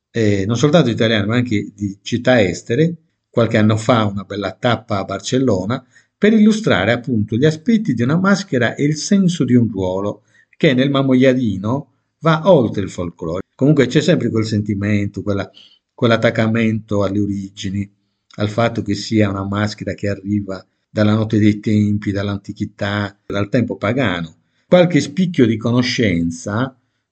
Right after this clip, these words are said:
anche per Cosimo Sordo, così come per i, tutti i mamutones di Mamoial, soprattutto i più anziani,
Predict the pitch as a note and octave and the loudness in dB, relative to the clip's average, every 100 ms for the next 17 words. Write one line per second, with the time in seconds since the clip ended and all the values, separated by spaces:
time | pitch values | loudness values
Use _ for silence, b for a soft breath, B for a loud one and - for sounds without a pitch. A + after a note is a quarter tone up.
0 | _ - G2 F2 F#2+ - G#2+ G2 G2+ G2 | _ -10 -8 -8 -8 -4 -2 -2 -4 -2
1 | D#3 D3+ A2+ G2 F#2+ B2 G2+ F#2+ - F2+ | 2 2 0 -6 -4 -4 -4 -6 -8 -6
2 | F#2+ - B2 B2 G2 F#2 F2 F2 A2 G2 | -8 -10 -10 -6 -6 -6 -6 -6 -6 -6
3 | E2+ - E2+ E2 G2 B2 G#2+ - F2 F#2 | -8 -8 -8 -6 -2 -2 -2 -8 -12 -10
4 | G#2 G2 D#2+ F2+ F2+ - A#2+ F#2+ F2 A2 | -8 -8 -10 -8 -10 -6 -4 -4 -2 -4
5 | D#3 | -4